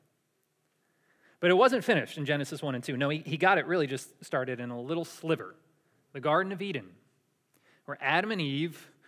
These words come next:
walked with God in the cool of the day, met with him in his temple. And the whole plan for Adam and Eve was that they were supposed to expand God's temple, expand his presence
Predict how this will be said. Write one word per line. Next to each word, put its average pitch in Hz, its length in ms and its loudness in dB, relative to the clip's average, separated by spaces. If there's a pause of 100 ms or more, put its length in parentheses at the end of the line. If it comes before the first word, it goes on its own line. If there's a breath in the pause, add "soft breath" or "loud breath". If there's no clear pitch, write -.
(160 soft breath)
walked 156 400 0
with 185 160 -4
God 117 340 0
in 208 180 -2
the 226 80 0
cool 208 240 0
of 185 60 2
the 175 80 0
day, 135 240 -2
met 160 400 -4
with 196 140 -2
him 139 280 -8 (380 soft breath)
in 233 240 0
his 196 260 -4
temple. 143 400 -6 (1160)
And 151 100 -4
the 160 60 -4
whole 226 260 6
plan 165 340 2
for 175 140 4
Adam 165 240 4
and 156 80 -2
Eve 135 220 -4 (220 loud breath)
was 156 120 -2
that 170 180 4
they 202 180 6
were 247 120 -2
supposed - 340 0
to 220 100 -6
expand 220 920 -2
God's 175 280 2
temple, 143 360 -4
expand 220 1000 0 (520 loud breath)
his 254 380 2
presence 143 880 4